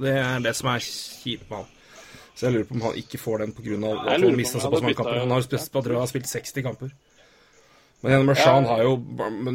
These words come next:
Speaker 1: igjen, Marchand da, sekstifire kamper, åttifire poeng. Det er jo stygt,
Speaker 2: Ja.
Speaker 1: <laughs> rett og slett.
Speaker 2: Jeg, jeg, jeg, jeg tror faktisk at det går for McKinnon, Hall og Giroud, altså. Da tror jeg.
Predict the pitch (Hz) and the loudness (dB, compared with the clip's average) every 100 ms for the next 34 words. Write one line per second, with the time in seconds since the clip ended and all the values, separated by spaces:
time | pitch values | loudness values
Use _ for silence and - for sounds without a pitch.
0 | 131 131 127 123 123 123 120 - 123 - | -2 -2 -2 -2 -2 -2 -2 -2 -6 -6
1 | 120 - - 110 110 117 113 117 110 117 | -8 -8 -8 -4 -4 -4 -4 -4 -6 -4
2 | 110 110 117 120 117 117 117 113 107 _ | -6 -4 -4 -4 -4 -2 -4 -6 -14 _
3 | _ _ _ _ _ _ - _ _ _ | _ _ _ _ _ _ -20 _ _ _
4 | _ - - - - _ 143 135 117 113 | _ -10 -8 -10 -14 _ -6 -6 -10 -12
5 | 113 - - - - - _ _ _ - | -14 -14 -18 -20 -20 -20 _ _ _ -16
6 | 139 190 - - - - 208 190 196 190 | -4 -4 -2 -8 -6 -2 -2 -2 -8 -10
7 | 240 311 _ _ _ - 208 - 226 202 | -14 -16 _ _ _ -18 -16 -14 -10 -10
8 | 175 175 156 156 165 - 127 120 135 139 | -8 -8 -8 -10 -14 -10 -12 -10 -12 -10
9 | 127 113 117 127 127 - 123 120 123 120 | -4 -2 -2 -4 -10 -12 -10 -8 -6 -4
10 | 117 - 120 123 147 - - _ _ _ | -6 -6 -6 -6 -10 -14 -20 _ _ _
11 | _ _ _ _ _ _ _ 139 - | _ _ _ _ _ _ _ -14 -12